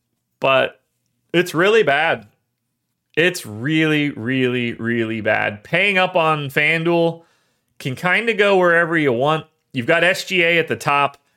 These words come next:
A D a little bit easier to get to 'cause he has that power forward eligibility. But it's pretty blurry at the top here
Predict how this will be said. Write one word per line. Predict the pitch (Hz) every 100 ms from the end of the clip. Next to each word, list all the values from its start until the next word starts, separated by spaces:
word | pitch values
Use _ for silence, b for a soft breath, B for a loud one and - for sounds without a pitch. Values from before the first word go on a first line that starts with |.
| _
A | 170 190
D | 175 180
a | 151
little | 165
bit | 160 156
easier | 160 143 143
to |
get | 135 143
to | 147 131
'cause | 143
he | 135
has | 135
that | 131 127
power | 135 127 113
forward | 160 156 156
eligibility. | 151 143 139 143 139 135 135 131 _ _ _ _ -
But |
it's | 151
pretty | - 302
blurry | 208 208 208 185
at | 139
the | 135
top | 156 151 147
here | 127 107 104